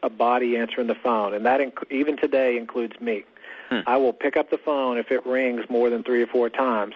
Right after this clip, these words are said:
Speaker 1: When, when someone calls your company, they wanna talk to someone that's friendly, who,
Speaker 2: Yep.
Speaker 1: who they know kind of personally and is gonna take care of them. Same on delivery drivers. We have always,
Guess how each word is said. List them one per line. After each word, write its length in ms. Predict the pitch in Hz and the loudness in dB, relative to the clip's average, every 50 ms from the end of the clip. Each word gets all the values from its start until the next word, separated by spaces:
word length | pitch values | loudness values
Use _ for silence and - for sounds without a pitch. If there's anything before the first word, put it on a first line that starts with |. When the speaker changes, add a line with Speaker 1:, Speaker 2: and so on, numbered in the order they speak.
| - - - - - - - - - - - - | -16 -18 -18 -18 -16 -16 -16 -18 -18 -12 -4 0
Speaker 1:
When, 220 | 127 127 127 127 123 | 2 2 2 2 0
when 160 | - 135 127 120 - | 0 0 0 0 0
someone 260 | 156 151 156 143 123 | 0 0 0 0 0
calls 320 | 117 - 143 143 147 143 | 2 2 4 4 4 2
your 100 | 143 139 | 0 -2
company, 420 | - - 156 160 156 156 131 123 120 | -2 -2 -4 -2 -2 -2 -2 0 2
they 100 | 123 123 | 2 2
wanna 220 | 131 147 147 139 | 2 2 0 0
talk 280 | - - 143 131 127 - | 0 2 0 0 0 -2
to 80 | 135 - | -6 -6
someone 280 | - 139 131 131 131 123 | -6 -4 -2 -2 -2 -2
that's 140 | 110 104 - - | -4 -6 -8 -4
friendly, 680 | - 131 135 143 143 147 147 143 147 143 143 139 - - - - 117 | -2 -2 0 0 2 2 2 4 4 2 2 0 -4 -8 -16 -12 -8
who, 260 | 120 120 117 117 117 | -4 -2 0 0 0
Speaker 2:
Yep. 200 | 110 117 120 - - - | 0 -2 -4 -6 -6 -2
Speaker 1:
who 220 | 127 123 117 113 | 0 0 2 2
they 140 | 110 117 110 | 2 0 0
know 560 | 110 117 123 131 131 131 131 135 131 127 127 _ _ _ - | 2 2 2 4 4 4 2 2 0 -2 -4 _ _ _ -10
kind 160 | - 123 113 | -8 -6 -6
of 100 | 107 - | -6 -4
personally 560 | - 139 143 135 - - 151 143 143 139 143 | -2 -2 0 0 -2 -2 -2 0 2 2 2
and 100 | 135 123 | 2 0
is 100 | 113 107 - | -2 -2 -4
gonna 160 | - 131 123 | -4 -4 -4
take 260 | 117 - 123 117 113 - | -2 0 -2 -2 -2 -2
care 260 | - 131 131 135 139 | 0 2 2 2 2
of 80 | 127 | 0
them. 320 | 120 117 117 117 113 117 117 - - - - - - - - - - - - | -2 -4 -4 -4 -4 -6 -8 -12 -16 -18 -18 -18 -20 -20 -20 -20 -18 -10 -4
Same 320 | - 139 139 143 147 151 151 | -2 0 0 2 0 2 2
on 180 | 147 143 139 | 2 2 2
delivery 420 | 135 131 123 135 135 135 139 135 127 | 2 2 2 2 2 2 2 0 2
drivers. 520 | 120 123 113 107 104 101 98 90 73 - - - - - - - - - - _ - | 2 0 2 2 2 0 -2 -4 -8 -8 -10 -12 -16 -20 -20 -20 -20 -20 -20 _ -8
We 540 | - 127 123 131 135 135 135 135 131 135 - | -4 0 2 2 4 4 2 2 0 -2 -2
have 240 | - - - 127 120 | -2 0 0 0 0
always, 540 | 123 - 123 123 131 139 143 147 143 139 135 | 0 2 2 2 4 4 4 2 2 0 -2